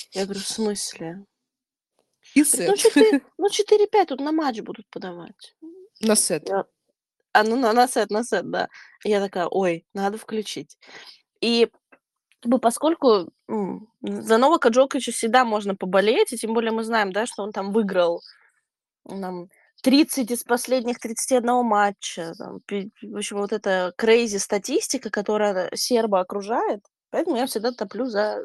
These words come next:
Speaker 1: э, а, андердогов. А вот. И я как нач-, включила, как начала болеть за Грикспура.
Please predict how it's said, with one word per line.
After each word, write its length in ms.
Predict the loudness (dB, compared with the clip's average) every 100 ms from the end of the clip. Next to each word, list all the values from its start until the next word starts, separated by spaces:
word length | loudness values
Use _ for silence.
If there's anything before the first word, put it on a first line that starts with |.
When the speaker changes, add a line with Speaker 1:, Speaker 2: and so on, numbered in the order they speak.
| -12 -14
Speaker 1:
э, 100 | -14 -6
а, 160 | -6 -6 _ _ _ _ _
андердогов. 540 | -2 -2 -2 -6 -8 -14 _ _ _ -20 -18 -18 -20 _
А 100 | -4
вот. 180 | -4 -6 _ -20 -20 -20 -20 _ _ _
И 80 | 2
я 380 | 4 6 4 4
как 140 | -2
нач-, 260 | -4 -4 -4
включила, 420 | -6 -6 0 2 2
как 120 | -2
начала 320 | -8 0 2
болеть 280 | 4 2 2
за 80 | 0
Грикспура. 540 | -4 -6 -10 -12 -12